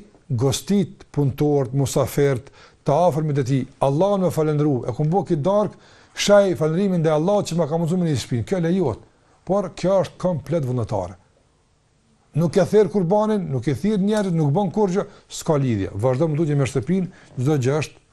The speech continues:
çdo gjë është në rregull. Inkuadrojmë telefonatën e radhës. Urna?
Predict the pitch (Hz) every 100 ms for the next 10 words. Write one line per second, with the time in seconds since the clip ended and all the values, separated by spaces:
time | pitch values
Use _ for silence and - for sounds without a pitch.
0 | 117 135 120 131 117 104 95 87 - _
1 | _ - - _ _ _ _ _ _ 262
2 | _ _ - 131 117 127 151 127 135 113
3 | 143 127 123 117 131 175 - - _ _
4 | _ _ _ _ _ _ _ _ _ _
5 | _ - - _ _ _ _ _ _ _
6 | _ _ _ _ _ _ _ _ - 135
7 | 123 165